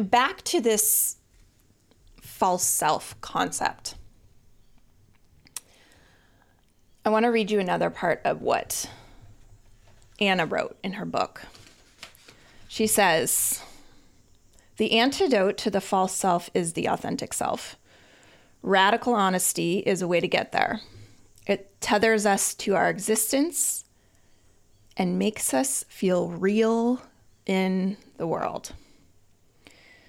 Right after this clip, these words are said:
Okay, I wanna say that again. It tethers us to our existence. So I don't know if you've had this feeling before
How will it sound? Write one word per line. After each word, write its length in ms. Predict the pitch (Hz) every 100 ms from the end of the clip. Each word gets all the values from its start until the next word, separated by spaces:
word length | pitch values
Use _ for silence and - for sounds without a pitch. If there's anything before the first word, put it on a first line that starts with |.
| _ _ - - - _ _ _
Okay, 420 | - - - - - - - -
I 80 |
wanna 260 | 170 180 180
say 200 | - 185
that 160 | 202 202
again. 460 | 196 - - 196 -
It 220 | 196 - -
tethers 600 | - 254 254 294 247 175
us 340 | 165 185 -
to 240 | - 190 175
our 320 | 175 175 175 -
existence. 1200 | 185 175 190 185 - - - - - - - - - _ _
So 480 | - - 190 185 - - _ - - _ _ _ _ _ _ - - - - - - - - - - - - -
I 120 | 202
don't 160 | 254 294
know 140 | 240
if 160 | 208 -
you've 160 | 180 -
had 180 | 165
this 220 | - - -
feeling 340 | 175 165 165
before 580 | 156 - - - -